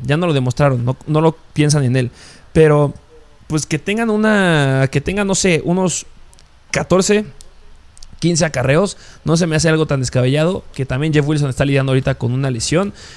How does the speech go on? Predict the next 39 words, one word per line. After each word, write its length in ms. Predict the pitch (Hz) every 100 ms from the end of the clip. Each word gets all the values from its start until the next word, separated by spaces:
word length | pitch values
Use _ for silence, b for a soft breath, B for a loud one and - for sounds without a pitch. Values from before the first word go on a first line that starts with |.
| B
pero, 340 | - - 151 139
pues, 180 | 202 -
que 80 |
te 80 | 160
pueda 200 | 151 196
llegar 180 | 175 175
a 140 | 170
dar 180 | 156 160
algo 180 | 160 147
bueno 200 | 139 151
en 60 | 147
contra 220 | 143 156
de 60 |
Cincinnati, 500 | 135 117 123 135 135
que 60 | 131
son 160 | - 135
la 60 |
séptima 380 | 127 135 143 127
peor 240 | 117 120 123
defensiva, 680 | 131 110 110 139 170 180 B B B B - -
pues, 240 | - 143 135
se 120 | 147
me 120 | 147
hace 100 | 151
algo 160 | 151 139
realista, 460 | 123 156 165 185 -
y 80 |
si 140 | 131 139
no, 80 | 170
pues, 100 | -
considera 280 | 139 135
a 40 | 143
Jermichael 420 | 131 123 127 123
Hasty, 380 | 127 123 - 127
al 100 | 120
menos 220 | 131 139 -
por 120 | 120
esta 140 | 120
semana. 320 | 120 117 -